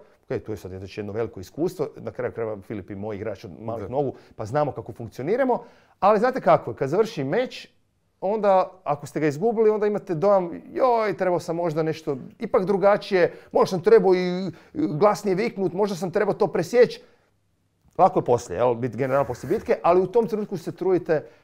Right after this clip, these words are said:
Speaker 1: da
Speaker 2: Znači,
Speaker 1: maksimalno
Speaker 2: trebate vi potpuno miran, bez
Speaker 1: Ne,
Speaker 2: emocija,
Speaker 1: potpuno miran.
Speaker 2: bez
Speaker 1: Ja moram prije svega pokazati da ja nisam u strahu da ćemo izgubiti.
Speaker 2: Dobro.
Speaker 1: Jer to igrači osjete.
Speaker 2: Naravno.
Speaker 1: To se jako osjeti na treneru. Kad osjeti da je on nervozan, da je u strahu da će izgubiti.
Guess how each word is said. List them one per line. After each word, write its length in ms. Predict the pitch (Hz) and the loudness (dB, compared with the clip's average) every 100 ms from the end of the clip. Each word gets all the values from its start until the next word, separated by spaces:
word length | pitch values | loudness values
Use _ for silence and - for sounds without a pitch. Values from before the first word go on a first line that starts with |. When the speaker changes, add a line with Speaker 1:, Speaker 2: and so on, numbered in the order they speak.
| _ | _
Speaker 1:
da 140 | 151 | -2
Speaker 2:
Znači, 260 | 147 - - | -2 -8 -12
Speaker 1:
maksimalno 460 | 151 156 143 151 143 | -2 2 2 0 2
Speaker 2:
trebate 280 | 175 185 190 | 6 6 4
vi 140 | 185 | 2
potpuno 360 | 196 202 170 156 | 2 2 2 4
miran, 320 | 170 170 151 | 4 4 6
bez 200 | 160 - | 6 6
Speaker 1:
Ne, 60 | 170 | 6
Speaker 2:
emocija, 460 | 165 156 - 147 | 6 6 6 4
Speaker 1:
potpuno 160 | 135 143 | 6 6
miran. 140 | 143 | 4
Speaker 2:
bez 180 | 113 - 135 | 2 -4 4
Speaker 1:
Ja 180 | 202 | 6
moram 260 | 220 220 208 | 6 4 4
prije 140 | 180 | 0
svega 200 | 170 202 | 2 0
pokazati 500 | - 151 165 160 131 | 0 -2 -2 -2 -4
da 120 | 123 135 | -2 0
ja 140 | 175 | 0
nisam 220 | 160 147 | -2 -6
u 40 | 123 | -6
strahu 320 | 123 131 120 | -4 -4 -4
da 80 | 113 | -10
ćemo 180 | 107 | -10
izgubiti. 300 | 92 85 - | -10 -12 -8
Speaker 2:
Dobro. 260 | 98 90 123 | -6 -4 -4
Speaker 1:
Jer 160 | 185 127 | -4 4
to 120 | 220 | 4
igrači 340 | 143 151 - | 4 0 -2
osjete. 360 | 110 107 92 104 | -8 -8 -8 -6
Speaker 2:
Naravno. 280 | 101 92 113 | -6 -4 -4
Speaker 1:
To 80 | |
se 140 | 147 143 | -2 4
jako 300 | 147 - 95 | 6 4 -2
osjeti 300 | - 113 104 | -10 -12 -12
na 80 | 101 | -8
treneru. 360 | 135 160 147 - - | -2 0 0 -2 -6
Kad 100 | 151 | -4
osjeti 220 | 147 147 | -2 0
da 100 | 131 | 4
je 40 | 160 | 4
on 140 | 156 | 6
nervozan, 380 | 175 214 170 160 - - 190 | 4 4 4 0 -4 0 4
da 80 | 175 | 6
je 60 | 170 | 6
u 40 | |
strahu 320 | - 196 190 | 4 4 4
da 60 | 175 | 0
će 120 | 170 | -2
izgubiti. 400 | 131 110 - - | -4 -6 -10 -20